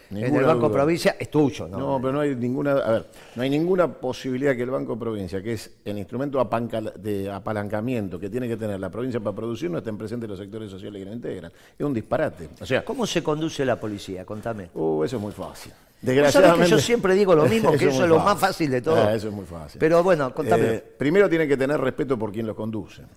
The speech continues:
Speaker 1: Muy bien.
Speaker 2: Entonces ya partimos de la base que con la gobernadora de la provincia de Buenos Aires no puede pasar nunca. Cuando un gobernador se encierra en un cuartel militar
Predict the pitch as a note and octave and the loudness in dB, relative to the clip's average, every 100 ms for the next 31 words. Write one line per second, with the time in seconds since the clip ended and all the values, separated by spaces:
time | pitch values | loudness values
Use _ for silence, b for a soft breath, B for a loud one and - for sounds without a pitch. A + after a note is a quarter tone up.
0 | _ G#2+ G2 F2 - F2+ A2 A2 A2+ C3+ | _ -14 -12 -14 -18 -10 -4 0 4 6
1 | C#3 - A2 G2+ B2+ B2 A#2+ B2+ C#3 A#2+ | 4 0 -4 -2 -2 0 0 2 0 -2
2 | G#2 G2+ G2+ G2 G2 G2+ G2+ G#2 G#2 A2 | -4 -4 -6 -6 -6 -6 -4 -4 -4 -4
3 | A#2+ B2 A2 A2 A#2 A#2 A#2+ A#2+ C#3+ A2+ | -4 -4 -6 -6 -6 -4 -4 -4 -4 -6
4 | G2 G2+ G2 F#2+ G2+ F#2+ D#2 D2 - _ | -6 -8 -8 -8 -10 -12 -16 -20 -20 _
5 | b b b b b b - B2 E3+ F3 | b b b b b b -6 -2 4 8
6 | E3+ D3+ E3 D3 C3+ D#3 D3 C#3 C3 B2+ | 8 8 4 4 2 4 4 2 0 0
7 | B2 D3+ D3 C3 A#2 G#2+ C3+ D#3 D3 - | 0 0 -2 -2 -2 0 2 2 -2 -12